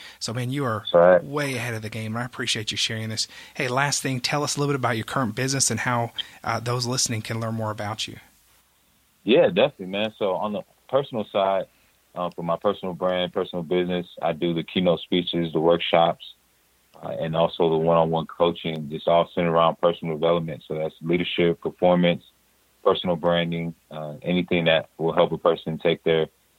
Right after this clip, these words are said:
Speaker 2: life or their business or their team to the, uh, next level,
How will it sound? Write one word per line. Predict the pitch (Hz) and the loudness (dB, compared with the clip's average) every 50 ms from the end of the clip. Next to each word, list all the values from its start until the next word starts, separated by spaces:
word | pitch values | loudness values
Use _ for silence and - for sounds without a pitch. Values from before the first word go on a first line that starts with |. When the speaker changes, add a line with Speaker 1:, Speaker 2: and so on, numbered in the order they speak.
| _ _ _ - | _ _ _ -2
Speaker 2:
life | 76 87 87 87 85 - | 2 4 4 4 2 0
or | 87 76 | -4 -4
their | 80 80 | -4 -4
business | 71 - 90 87 85 87 - - | -2 -2 -2 -2 -2 -4 -6 -6
or | 82 | -6
their | 80 78 78 _ - | -6 -6 -8 _ -8
team | - 87 85 85 85 85 85 - | -6 -4 -4 -2 -4 -6 -6 -4
to | - 85 80 | -2 -2 -2
the, | 76 78 78 76 73 - _ _ _ _ _ _ _ - 76 | -2 -2 -6 -6 -8 -12 _ _ _ _ _ _ _ -10 -6
uh, | 78 76 | -4 -4
next | 78 78 80 82 80 - | -2 0 -2 -2 -2 0
level, | 85 80 85 90 87 85 80 76 | 2 4 4 4 4 2 -2 -4